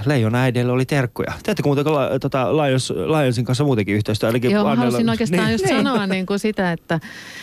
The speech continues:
Speaker 2: että tota, niin kiitoksia soittajalle, mutta kiitoksia myöskin erittäin paljon Lions-organisaatiolle, joka on ollut niin kuin aktiivisesti tukemassa meitä ja, ja
Speaker 1: Mm.
Speaker 2: tota, niin ollut aktiivisesti, eri osastot ovat olleet yhteydessä.
Speaker 1: Joo.
Speaker 2: Että kiitokset siitä.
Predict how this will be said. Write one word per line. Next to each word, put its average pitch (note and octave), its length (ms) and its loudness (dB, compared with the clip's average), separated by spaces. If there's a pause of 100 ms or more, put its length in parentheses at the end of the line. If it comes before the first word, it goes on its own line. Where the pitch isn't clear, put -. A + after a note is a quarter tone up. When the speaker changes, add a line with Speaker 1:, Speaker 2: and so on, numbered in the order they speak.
(180)
Speaker 2:
että F3 300 0
tota, F3 260 0
niin F3+ 160 2
kiitoksia G3+ 480 0
soittajalle, G3+ 480 0
mutta G3 260 0
kiitoksia G3+ 680 0
myöskin F3+ 500 0
erittäin F3 540 0
paljon E3 500 2
Lions-organisaatiolle, E3+ 1400 0
joka E3+ 280 0
on E3+ 140 4
ollut E3+ 260 2
niin E3 140 0
kuin F3+ 140 0
aktiivisesti E3+ 760 0
tukemassa E3+ 560 -2
meitä E3 320 -2
ja, E3 240 0 (140)
ja F3 100 0
Speaker 1:
Mm. F#3 60 0
Speaker 2:
tota, F3 280 0
niin E3+ 180 0
ollut F3 260 0
aktiivisesti, E3+ 680 0
eri E3+ 160 0
osastot E3+ 480 -2
ovat E3 180 -2
olleet E3 260 -2
yhteydessä. F3+ 680 -2 (380)
Speaker 1:
Joo. B2 120 0 (280)
Speaker 2:
Että E3+ 200 -2
kiitokset E3+ 520 -2
siitä. - 300 -4